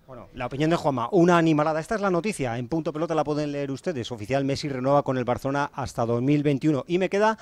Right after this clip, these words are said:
la opinión de Antonio Moedano.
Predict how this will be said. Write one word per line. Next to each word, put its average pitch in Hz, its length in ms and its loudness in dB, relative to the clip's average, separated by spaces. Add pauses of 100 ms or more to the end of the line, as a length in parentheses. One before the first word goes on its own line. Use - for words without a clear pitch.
(260)
la 135 200 4
opinión 143 460 0
de 156 120 -2
Antonio 151 640 0
Moedano. 131 840 0